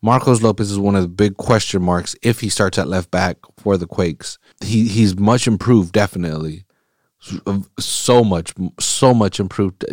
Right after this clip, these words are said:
to the point where it was reminiscent to me of, of Judeson's transition. I remember Judeson's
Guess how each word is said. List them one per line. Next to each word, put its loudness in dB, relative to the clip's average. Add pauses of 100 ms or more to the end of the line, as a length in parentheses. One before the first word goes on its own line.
(300)
to 2
the 0
point 0
where -2 (220)
it 0
was 0 (280)
reminiscent 2
to -2
me 2
of, 0
of -8
Judeson's 0 (460)
transition. -4 (680)
I -4
remember 4
Judeson's -2